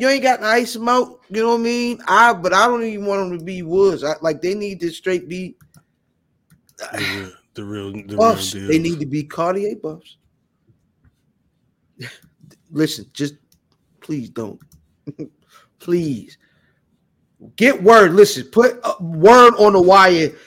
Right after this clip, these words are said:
Speaker 1: Tell them it did not get back to me.
Speaker 2: Send, <laughs> send, send word.
Speaker 1: If he out here, just get, if, if he ain't right, somebody, because someone who knows is watching right now.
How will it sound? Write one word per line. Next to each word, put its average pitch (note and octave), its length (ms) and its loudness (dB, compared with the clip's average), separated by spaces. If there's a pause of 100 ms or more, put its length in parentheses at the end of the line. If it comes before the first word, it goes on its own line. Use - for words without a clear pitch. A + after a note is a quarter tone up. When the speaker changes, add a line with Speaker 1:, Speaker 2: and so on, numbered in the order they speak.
(360)
Speaker 1:
Tell G#3+ 200 6
them G#3 160 2
it E3 160 -2
did G3 220 0
not F#3+ 280 0
get F3 220 -2
back F3 300 2
to D#3+ 120 -8
me. D#3 340 -8 (340)
Speaker 2:
Send, - 420 -4
<laughs> - 0 -
send, - 300 -2 (1120)
send D3+ 340 -6
word. B2+ 400 -4 (520)
Speaker 1:
If C#3+ 180 -10
he G#3 160 2
out G3 160 6
here, F3+ 380 2 (1300)
just - 220 -16
get, F3+ 200 -10 (300)
if, G3+ 160 -6 (120)
if E3 180 -8
he F3+ 180 2
ain't B3+ 200 2
right, A3 320 2 (240)
somebody, G#3 880 -2 (200)
because A3 300 -2
someone E4 400 0
who C4 200 -8
knows A3+ 480 -4
is D3+ 160 -12
watching C#3 460 -8
right A#2 260 -12
now. F#2+ 100 -20